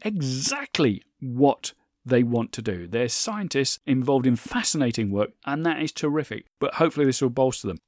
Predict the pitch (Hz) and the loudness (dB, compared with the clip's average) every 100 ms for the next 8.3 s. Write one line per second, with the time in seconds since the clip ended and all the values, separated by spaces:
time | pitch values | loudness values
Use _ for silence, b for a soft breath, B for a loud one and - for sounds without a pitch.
0 | - 220 240 262 202 180 165 - 143 160 | -4 0 4 4 4 2 2 2 2 2
1 | 147 - 117 - - 131 131 160 240 320 | 2 2 -2 0 2 2 2 -2 0 2
2 | 294 240 196 170 143 139 131 120 117 117 | 6 6 6 6 6 4 4 4 2 0
3 | 117 107 - 110 104 - 131 135 131 127 | -2 -4 -4 -6 -6 -6 2 6 6 6
4 | 127 135 127 151 208 - 151 131 127 110 | 4 2 4 2 0 0 2 2 0 -2
5 | - _ _ - 330 330 320 311 302 214 | -4 _ _ -10 -6 -4 0 0 2 4
6 | 147 98 - - 185 196 185 - 226 214 | 4 2 -2 -2 0 0 -4 -2 0 2
7 | 156 123 - 98 85 _ _ _ _ _ | 2 0 0 -10 -12 _ _ _ _ _
8 | - 156 147 | 4 4 4